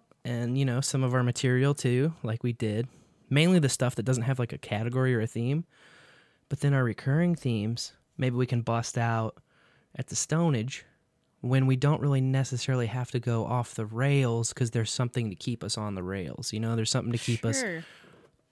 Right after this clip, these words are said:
Speaker 1: kinda tight and in tune. But I also don't want to, uh, and we've talked about this many times, I think the number one goal of the show above the other goals, 'cause there's not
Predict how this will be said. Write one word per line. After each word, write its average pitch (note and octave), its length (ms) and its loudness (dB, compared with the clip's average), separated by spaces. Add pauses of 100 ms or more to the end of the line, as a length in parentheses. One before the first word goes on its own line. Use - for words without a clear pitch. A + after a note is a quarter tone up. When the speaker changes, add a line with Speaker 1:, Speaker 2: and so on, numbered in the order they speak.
(240)
Speaker 1:
kinda B2 300 0 (140)
tight C3 360 2
and B2+ 120 -4
in B2 120 -2
tune. C3 360 2 (480)
But D3 100 2
I E3+ 100 4
also F#3+ 220 2
don't D#3 240 2
want C3+ 260 0
to, A#2 440 2
uh, G2+ 320 -2 (1700)
and C#3 200 -4
we've C#3+ 140 -4
talked E3 240 4
about C#3 140 2
this - 160 -2
many B2+ 180 4
times, A#2+ 400 2
I A2+ 80 -2
think D3+ 180 2
the C#3+ 60 2
number D3 400 6
one C#3 300 4
goal B2 580 4
of - 100 -6
the A2+ 80 0
show C3 800 2 (1000)
above D#3+ 640 4
the C#3 140 0
other E3 220 6
goals, A2+ 480 0
'cause C#3 160 0
there's C#3 160 4
not D3+ 240 2